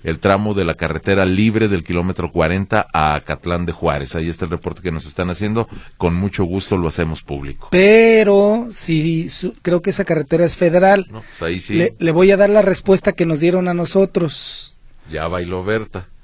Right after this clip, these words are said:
Speaker 2: Este, ¿eh?
Speaker 1: Sí, la Secretaría de Infraestructura, Comunicaciones y Transportes, pues, no tiene ni presupuesto.
Speaker 2: ¿Pero qué dijiste?
Speaker 1: Ah, es una forma de decir que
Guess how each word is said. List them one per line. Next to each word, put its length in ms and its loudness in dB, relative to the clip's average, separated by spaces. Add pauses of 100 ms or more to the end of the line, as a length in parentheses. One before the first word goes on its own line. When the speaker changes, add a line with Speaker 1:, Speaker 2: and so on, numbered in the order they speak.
(100)
Speaker 2:
Este, 1400 0 (240)
¿eh? 320 4 (460)
Speaker 1:
Sí, 200 -10
la 180 -4
Secretaría 580 -4
de 80 0
Infraestructura, 800 -6 (320)
Comunicaciones 680 -4
y 60 -4
Transportes, 520 -8
pues, 140 -10
no 140 -6
tiene 300 -4
ni 100 -6
presupuesto. 800 -6
Speaker 2:
¿Pero 140 0
qué 120 -4
dijiste? 480 2 (800)
Speaker 1:
Ah, 160 -2
es 140 -8
una 320 -4
forma 300 -2
de 80 -2
decir 320 -6
que 360 -6